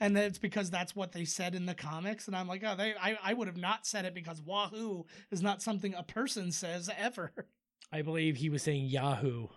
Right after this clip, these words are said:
Speaker 1: Yeah.
Speaker 2: His wife just gave birth. His last name was Sirius. He was Mister
Speaker 1: <laughs>
Speaker 2: Sirius. He's like, "My son's Yahoo Sirius."
Speaker 1: Yahoo!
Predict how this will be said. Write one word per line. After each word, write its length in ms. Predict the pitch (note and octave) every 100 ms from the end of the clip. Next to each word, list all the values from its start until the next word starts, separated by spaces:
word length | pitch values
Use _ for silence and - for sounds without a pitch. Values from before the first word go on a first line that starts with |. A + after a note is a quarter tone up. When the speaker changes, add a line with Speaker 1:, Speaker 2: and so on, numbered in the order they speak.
| - _ _
Speaker 1:
Yeah. 220 | D#3+ C3 -
Speaker 2:
His 160 | D3+
wife 240 | C#3 E3+ D#3+
just 180 | F#3 -
gave 240 | E3 C#3+
birth. 300 | D#3+ E3+ E3+
His 160 | D3+ C#3
last 220 | C#3 C3
name 120 | D#3
was 160 | D3 B2+
Sirius. 640 | - E3+ E3+ F#3+ F#3+ -
He 100 | E3+
was 140 | C#3
Mister 240 | D3 D#3 G#3+
Speaker 1:
<laughs> 0 |
Speaker 2:
Sirius. 600 | A#3 F3 F3+ G3 G#3+ -
He's 240 | F3+ D#3
like, 180 | E3 D#3+
"My 140 | F#3+ F#3+
son's 300 | A3 A#3 A3+
Yahoo 540 | B3 B3 A3 C4 C4
Sirius." 960 | - C#4 C4 B3+ B3+ G4+ G4+ A3+ G#4+
Speaker 1:
Yahoo! 80 | F#4+